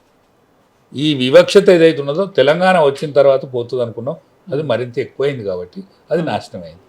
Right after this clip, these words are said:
Speaker 2: ఇప్పుడు మీ పార్టీ బలమైన అభ్యర్థి కోసం ఎదురు చూస్తుందని మీరు అంటా
Speaker 1: ఆ,
Speaker 2: ఉన్నారు.
Speaker 1: కరెక్ట్.
Speaker 2: గతంలో రెండు వేల ఇరవై మూడు అసెంబ్లీ ఎలక్షన్లో దీపక్ రెడ్డి పోటీ చేసిన ఇరవై ఐదు ఓట్, ఇరవై ఐదు వేల ఓట్ బ్యాంక్ కూడా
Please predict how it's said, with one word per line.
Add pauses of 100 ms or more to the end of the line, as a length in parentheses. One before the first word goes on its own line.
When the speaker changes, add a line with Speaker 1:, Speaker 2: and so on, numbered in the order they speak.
Speaker 2:
ఇప్పుడు
మీ
పార్టీ
బలమైన
అభ్యర్థి
కోసం
ఎదురు
చూస్తుందని
మీరు
అంటా
Speaker 1:
ఆ,
Speaker 2:
ఉన్నారు.
Speaker 1:
కరెక్ట్.
Speaker 2:
గతంలో (120)
రెండు
వేల
ఇరవై
మూడు
అసెంబ్లీ
ఎలక్షన్లో
దీపక్
రెడ్డి
పోటీ
చేసిన
ఇరవై
ఐదు
ఓట్, (100)
ఇరవై
ఐదు
వేల
ఓట్
బ్యాంక్
కూడా